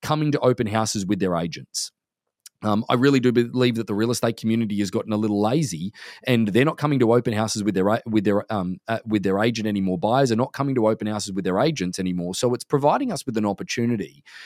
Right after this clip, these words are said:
in order to take down the names and number of somebody that is a buyer while they're still working with somebody. That's great. We respect that relationship,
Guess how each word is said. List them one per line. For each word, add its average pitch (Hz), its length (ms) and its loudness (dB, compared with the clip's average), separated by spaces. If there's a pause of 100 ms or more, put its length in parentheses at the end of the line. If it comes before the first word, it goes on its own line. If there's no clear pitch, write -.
(180)
in 123 120 4
order 131 200 6
to 127 80 -4
take 165 240 0
down 202 200 0
the 180 60 0
names 139 300 2
and 117 80 2
number 110 320 2
of 98 100 0
somebody 101 420 0
that 90 140 -2
is 90 120 -2
a 90 40 -4
buyer 110 360 2
while 135 260 6
they're 175 140 2
still 147 200 2
working 120 380 4
with 117 100 2
somebody. 127 320 0
That's 117 200 -2
great. 127 260 0
We 104 80 -2
respect - 460 -2
that 107 160 -2
relationship, 107 580 0